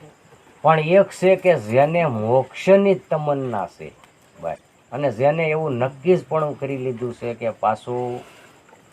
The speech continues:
મનુષ્યનો મનુષ્ય જ અવતાર લેવો છે, એની માટે સદગુરુની ભક્તિ કરવી. અને સદગુરુ છે, ઈ એક ભગવાન બનાવવાનું કારખાનું છે, ભાઈ. સદગુરુ સિવાય ભગવાન ન બને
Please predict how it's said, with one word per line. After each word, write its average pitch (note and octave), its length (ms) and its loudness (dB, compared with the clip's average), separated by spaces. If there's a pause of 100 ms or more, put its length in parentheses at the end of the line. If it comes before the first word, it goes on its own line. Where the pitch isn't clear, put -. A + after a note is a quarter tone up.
(420)
મનુષ્યનો A#2+ 640 -4
મનુષ્ય G#2 680 -10
જ G#2 80 -10
અવતાર F#2 360 -10
લેવો D2 140 -14
છે, - 880 -20
એની G#2+ 200 -8
માટે F#2+ 320 -8
સદગુરુની E2 640 -18
ભક્તિ - 280 -20
કરવી. - 360 -20 (1500)
અને G#2+ 220 -8
સદગુરુ C#3 580 -4
છે, E3+ 120 -6
ઈ D3 340 -2
એક B2 220 -6
ભગવાન C3 420 0
બનાવવાનું A#2+ 600 -6
કારખાનું F#2+ 600 -6
છે, - 140 -20 (720)
ભાઈ. - 220 -12
સદગુરુ B2 400 -8
સિવાય A#2+ 300 -6
ભગવાન G#2 440 -8
ન A2+ 100 -10
બને E2 320 -12